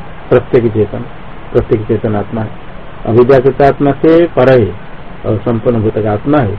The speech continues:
इसे परमस्य तो आत्मा से परमात्मा। इत्यतः परमात्मा इति उदाहृत उत्तो, उदाहृत का तो उत्तो कहा गया,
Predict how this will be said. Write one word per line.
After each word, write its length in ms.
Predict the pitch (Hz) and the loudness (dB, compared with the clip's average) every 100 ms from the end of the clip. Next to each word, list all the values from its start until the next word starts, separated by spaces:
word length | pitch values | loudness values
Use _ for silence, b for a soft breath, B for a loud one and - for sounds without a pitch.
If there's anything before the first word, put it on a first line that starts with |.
| - - - | -10 -16 -8
इसे 160 | 104 113 | -2 -2
परमस्य 680 | - 113 110 127 - 139 | 0 0 2 0 0 0
तो 140 | 117 120 | 2 0
आत्मा 320 | 101 - 123 | -2 -2 -4
से 120 | 123 | -2
परमात्मा। 540 | 123 107 101 98 - 117 - - - - - - - | -4 -2 -2 -4 -6 -10 -12 -16 -16 -16 -16 -14 -6
इत्यतः 380 | 117 123 110 156 | 0 0 2 -2
परमात्मा 920 | - 117 110 110 104 - 123 151 180 - | 0 2 2 2 -2 -2 -2 0 -2 0
इति 220 | - 120 180 | 0 4 4
उदाहृत 600 | 123 117 107 107 - 127 95 - - | 6 4 2 0 2 2 0 -12 0
उत्तो, 360 | 120 - 123 95 - - 117 | 0 2 0 0 -6 -10 -2
उदाहृत 340 | 120 113 110 | 2 2 0
का 120 | 117 | 0
तो 160 | 123 156 | 2 2
उत्तो 180 | 120 123 | 2 0
कहा 220 | 131 123 | 2 2
गया, 220 | 147 92 | 0 -4